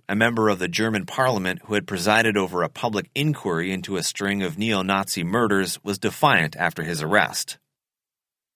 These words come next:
"I assume that the presumption of innocence counts for me as well,"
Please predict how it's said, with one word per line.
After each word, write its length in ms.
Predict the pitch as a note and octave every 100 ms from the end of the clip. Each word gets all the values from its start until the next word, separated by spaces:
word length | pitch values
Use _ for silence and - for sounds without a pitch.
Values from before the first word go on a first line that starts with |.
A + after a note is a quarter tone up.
| _ _
"I 80 | C3
assume 420 | C3 - E3+ F3
that 100 | D3+
the 80 | C3
presumption 540 | - A2+ C3+ C#3+ C#3
of 120 | A#2 -
innocence 460 | E3 D3 - F#2 E2
counts 320 | - B2 A#2+
for 180 | - B2+
me 220 | C#3+ C#3+
as 160 | G2 G2+
well," 440 | C#3+ F#2+ A1+ -